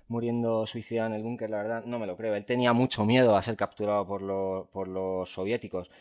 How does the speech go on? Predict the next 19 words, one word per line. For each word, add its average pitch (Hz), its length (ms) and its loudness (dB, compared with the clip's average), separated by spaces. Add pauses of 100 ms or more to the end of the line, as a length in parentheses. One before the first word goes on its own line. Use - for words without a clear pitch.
(120)
Y 113 100 0
era 117 200 6
tan 135 200 6
megalómano 165 800 4 (1400)
que 110 140 -2
no 117 220 2
sé 117 220 -2
yo 113 120 0
si 104 200 -6
hubiera 104 240 0
permitido 98 460 -4
eso, 95 160 -8
no 90 100 -8
sé, 87 140 -12
tío. 71 200 -18 (200)
No, 92 300 -6
no 104 80 -4
me 110 100 -2
cuadra. 87 360 -2